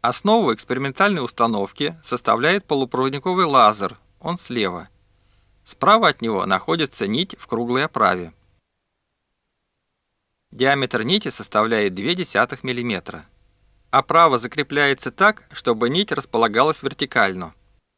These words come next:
Включим лазер. На экране возникает яркое светлое пятно.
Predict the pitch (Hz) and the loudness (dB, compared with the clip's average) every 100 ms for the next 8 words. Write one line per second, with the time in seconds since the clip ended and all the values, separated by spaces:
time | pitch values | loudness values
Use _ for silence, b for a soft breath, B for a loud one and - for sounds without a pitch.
0 | _ _ _ _ _ _ _ _ _ _ | _ _ _ _ _ _ _ _ _ _
1 | _ _ _ _ _ _ 123 123 220 190 | _ _ _ _ _ _ -6 -2 0 4
2 | 120 101 92 - _ _ _ _ _ _ | 4 4 -2 -14 _ _ _ _ _ _
3 | _ _ _ _ _ _ - 117 113 170 | _ _ _ _ _ _ -8 -6 0 2
4 | 220 175 127 120 117 160 160 98 127 196 | 2 0 -4 -4 0 2 2 0 0 0
5 | - 170 - 110 151 139 131 123 - 113 | 0 -6 -2 -2 0 -2 -4 -8 -10 -8
6 | 92 | -8